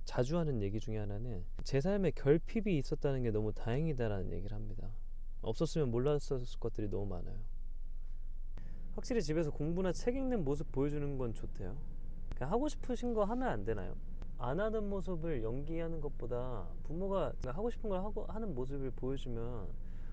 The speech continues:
아이도 그냥 자기가 하고 싶은 거 하지 않을까요? 저는 좀 그렇게 생각합니다. 노출의 유무가 중요하다기보다 적절하게 사용하는 방법과 모습을 평소에 자주 보여주세요. 아이는 그대로 보고 자라요.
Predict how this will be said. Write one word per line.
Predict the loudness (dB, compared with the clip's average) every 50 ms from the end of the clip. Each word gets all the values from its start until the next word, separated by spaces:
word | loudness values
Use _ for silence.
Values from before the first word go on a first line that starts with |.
| -2 -2 -2 -2 -2
아이도 | 0 2 2 2 2 2 2 0
그냥 | 0 0 0 0 0 -2 -2 -2 -4
자기가 | -2 -2 0 0 0 0 0
하고 | 0 0 0
싶은 | -2 -2 -2 -2 0
거 | 0 0
하지 | 0 0 0
않을까요? | 0 0 -2 -2 -2 -2 -2 -2 -2 -2 -2 -2 -2 -2 -2 -2
저는 | -2 0 0 0 0 0
좀 | -2 -2
그렇게 | -2 -2 -2 -2 -2
생각합니다. | -2 -2 -2 -2 -2 -2 -2 -2 -2 -2 -2 -2 -2 -4 -4 -4 -4 -4 -4 -2 2
노출의 | 2 2 2 2 2 6 6 6 8
유무가 | 6 4 4 4 4 2
중요하다기보다 | 2 0 0 2 2 2 4 4 4 4 4 4 2 2
적절하게 | 0 0 -2 0 2 2 4 4 4 4
사용하는 | 2 2 2 2 2 2 2
방법과 | 2 0 0 0 0 0 2
모습을 | 2 2 0 0 0 0 0
평소에 | 0 0 -2 -2 0 0 0 0
자주 | 0 0 0 0
보여주세요. | 0 0 0 0 0 0 -2 -2 -2 -2 -2 -2 -2
아이는 | -2 0 0 0 0
그대로 | -2 0 0 0 0 0
보고 | -2 -2 -2 -2 -2
자라요. | -2 -2 -2 -2 -2